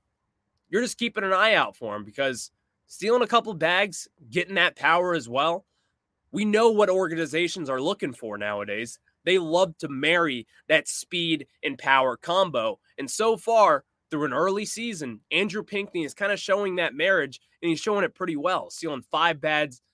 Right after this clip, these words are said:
bags and hitting three home runs in that time frame as well with Fredericksburg. Quickly on Yo-Yo Morales, again, another twenty twenty-three M L B draft pick,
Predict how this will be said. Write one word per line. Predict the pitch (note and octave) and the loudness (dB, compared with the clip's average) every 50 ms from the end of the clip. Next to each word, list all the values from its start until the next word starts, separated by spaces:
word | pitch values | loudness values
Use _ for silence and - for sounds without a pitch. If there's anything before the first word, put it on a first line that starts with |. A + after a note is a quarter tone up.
| _ _ _ _ _ _ _ | _ _ _ _ _ _ _
bags | D3+ D3 D3 D#3+ D3+ D3+ C#3+ D3 C#3+ C#3+ A#2 B2+ - | _ -4 2 4 4 4 4 2 0 -4 -8 -12 -8
and | D3 D#3+ F3+ | -6 -4 -2
hitting | E3 F#3 E3 C#3+ C3 A#2+ | -2 -2 -2 -4 -6 -8
three | - E3+ E3 D#3 | -6 -6 -4 -4
home | C#3+ C3+ C#3+ C#3+ C3+ C3+ | -2 -2 -2 -4 -2 -2
runs | C3+ C3 B2+ A#2 A2+ G#2+ - _ _ _ _ - | -2 -2 -2 -4 -6 -12 -16 _ _ _ _ -4
in | E3 D#3 | -4 -2
that | C#3+ C#3 B2 - | 0 -2 -2 -4
time | - C#3+ C3 C3 B2 | -4 -4 -4 -4 -4
frame | A#2+ C3 B2 A#2 A2+ | -4 -6 -6 -6 -8
as | G#2 A2+ | -8 -6
well | C3 C#3+ C#3 | -4 -2 -2
with | A#2+ G#2+ _ | -4 -4 _
Fredericksburg. | - G#2+ F#2+ F#2+ _ _ _ E2+ - _ _ _ _ _ _ _ _ _ | -8 -8 -8 -8 _ _ _ -20 -20 _ _ _ _ _ _ _ _ _
Quickly | - E3+ G3 G3 - G#3+ G3+ F#3+ | -4 -4 -4 -2 -2 0 0 2
on | F3 D#3+ D3+ C#3+ | 2 0 0 0
Yo-Yo | D3+ E3+ E3+ E3+ E3+ E3 D#3+ | 2 2 4 4 4 2 2
Morales, | D3+ D3 C#3+ C#3+ D3+ D#3 E3 E3+ E3+ - - - _ _ _ | 2 2 4 4 4 4 2 -2 -4 -8 -12 -20 _ _ _
again, | - D#3+ D#3+ E3 E3+ F3+ D#3+ A2 F2 - _ _ _ _ _ - | -6 -4 -2 0 0 0 0 -2 -6 -10 _ _ _ _ _ -6
another | D3 D#3+ D3 D3 D#3 D#3+ E3+ D#3+ F3 F3+ E3+ E3+ _ _ _ _ - | -6 -4 -2 0 2 2 4 4 2 0 0 -4 _ _ _ _ -14
twenty | - - F#3 E3 F3 E3 | -6 -2 0 0 0 -2
twenty-three | D#3+ - F3 E3+ E3+ D3+ - D3 D3+ D3+ | -4 -4 -4 -4 -4 -6 -6 -6 -6 -4
M | D3+ | -4
L | D#3 D#3 D#3 D3+ | -4 -4 -4 -6
B | D3 C3+ | -6 -8
draft | A2+ - C3+ C#3 C#3+ C#3 - _ | -6 -2 0 2 2 0 -2 _
pick, | - B2 A#2 A2+ | -8 -6 -6 -6